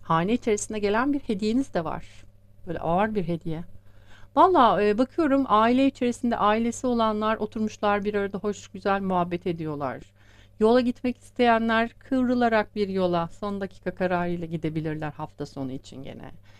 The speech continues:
Ailede bacanız tütüyor. Güzel bir evrak görseli var. Hanenize gelecek güzel bir evrak ya da güzel bir haber. Gene burada da siz keyifli görünüyorsunuz. Yani bu haftanız aslında arkadaşlar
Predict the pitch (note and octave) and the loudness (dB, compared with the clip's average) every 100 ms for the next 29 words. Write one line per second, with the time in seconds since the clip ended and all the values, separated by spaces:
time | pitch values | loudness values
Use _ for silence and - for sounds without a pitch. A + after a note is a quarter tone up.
0 | - - - A3+ B3+ B3+ B3 A#3+ A3+ A3 | -20 -8 0 2 4 2 0 0 -2 -2
1 | A3+ - G3 - G3 E3 D#3+ F3+ - - | -4 -6 -14 -4 0 0 -2 -10 -18 -20
2 | - - - - - A3 B3+ B3+ C4 B3 | -20 -20 -20 -12 -2 2 4 4 2 2
3 | B3 B3+ - A#3+ - B3 A#3+ A3+ A3 A3+ | 2 -2 -2 -2 -2 -2 0 0 -2 -6
4 | - - - F#3 G3 G3+ G#3 G3+ G3 F#3+ | -14 -8 -2 0 -2 -4 -4 0 0 -2
5 | F#3+ F3+ F#3 F3+ F3+ F3+ F3+ F3+ E3+ E3+ | -6 -4 -2 0 -2 -2 -2 -2 -4 -4
6 | - E3 E3+ E3+ F3 E3+ E3+ E3+ E3+ E3 | -8 -8 -8 -6 -2 -2 -2 -4 -4 -4
7 | E3 D#3+ - F3+ F3 E3 D#3+ D#3+ D3+ - | -2 -4 -4 -4 -4 -4 -6 -6 -8 -10
8 | D3+ - - D3 D3 - C#3 C#3 C#3 C3+ | -14 -16 -8 -6 -6 -10 -8 -6 -6 -8
9 | - D#3+ E3 F#3 F#3+ E3 A3+ D4 A#3 - | -12 -16 -16 -10 -10 -6 -4 2 2 0
10 | E3 D#3 - F3 F3 D#3+ D3+ G3 G3 E3+ | -8 -10 -8 -10 -10 -10 -6 -6 -6 -8
11 | D3 D3+ - F3 | -8 -10 -10 -10